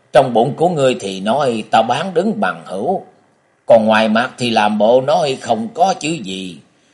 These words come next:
Ta đã nói là dạng bất đắc dĩ. Trên đường cứ nghĩ coi có cách gì thông tri cho Bất Di, mai gặp được ngươi."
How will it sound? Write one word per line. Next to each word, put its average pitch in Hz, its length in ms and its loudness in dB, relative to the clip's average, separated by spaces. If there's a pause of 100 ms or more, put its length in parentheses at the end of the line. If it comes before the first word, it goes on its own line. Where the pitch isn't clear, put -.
(200)
Ta 104 180 2
đã 104 160 2
nói 147 280 2
là 90 300 2
dạng 92 320 -6
bất 160 240 0
đắc 147 160 -6 (100)
dĩ. 120 380 -10 (600)
Trên 143 300 -2
đường 98 440 -2
cứ 196 160 0
nghĩ 135 260 -2
coi 110 460 -2
có 165 100 -2
cách - 320 -6
gì 90 380 -12
thông 113 320 -2
tri 110 300 -2
cho 104 300 2
Bất 143 200 -2 (120)
Di, 117 320 -4 (340)
mai 120 340 0
gặp 107 220 0
được 110 160 -2 (100)
ngươi." 123 400 -2